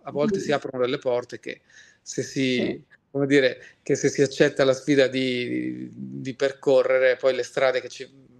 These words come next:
Speaker 1: vengono a volte anche inaspettatamente, come nel mio caso, eh, poste di fronte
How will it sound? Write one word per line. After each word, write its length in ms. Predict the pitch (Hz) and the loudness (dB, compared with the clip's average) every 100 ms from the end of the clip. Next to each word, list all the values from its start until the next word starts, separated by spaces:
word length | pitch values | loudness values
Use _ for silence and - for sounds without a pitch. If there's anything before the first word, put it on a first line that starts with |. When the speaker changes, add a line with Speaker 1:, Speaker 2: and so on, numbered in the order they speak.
| 117 120 | -20 -12
Speaker 1:
vengono 760 | 131 127 127 123 123 123 - 127 _ 117 _ - - | -10 -6 -6 -6 -6 -8 -12 -18 _ _ _ -20 -12
a 100 | 120 | 0
volte 320 | 127 127 135 | 2 2 2
anche 200 | 113 - | 0 -2
inaspettatamente, 840 | 127 120 - - 123 127 131 120 - | -8 -8 -8 -8 -4 -4 -4 -6 -10
come 220 | 113 113 | -10 -12
nel 120 | 117 | -14
mio 120 | 120 | -16
caso, 300 | 117 135 123 110 - _ - - - - | -4 -4 -4 -8 -14 _ -20 -20 -18 -12
eh, 120 | 139 | -8
poste 500 | 135 123 - 131 127 | -6 -6 0 2 2
di 80 | 135 | -2
fronte 760 | - 123 123 - 139 123 131 | -2 -2 -4 -4 -2 -2 -6